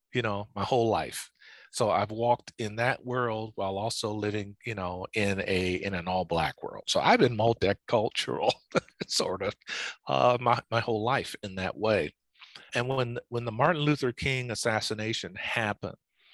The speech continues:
it, it rocked m-, my world because I saw for the first time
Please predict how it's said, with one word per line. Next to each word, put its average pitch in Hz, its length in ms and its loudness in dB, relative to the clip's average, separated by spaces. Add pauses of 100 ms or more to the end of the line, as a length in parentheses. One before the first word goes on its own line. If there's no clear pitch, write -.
(340)
it, 117 200 2
it 110 140 6
rocked 110 480 4 (400)
m-, 113 180 -14 (140)
my 110 180 2
world 101 680 -2
because 95 580 0 (140)
I 127 220 6
saw 101 680 0 (720)
for 107 200 -8
the 101 100 -6
first - 440 0
time 90 600 0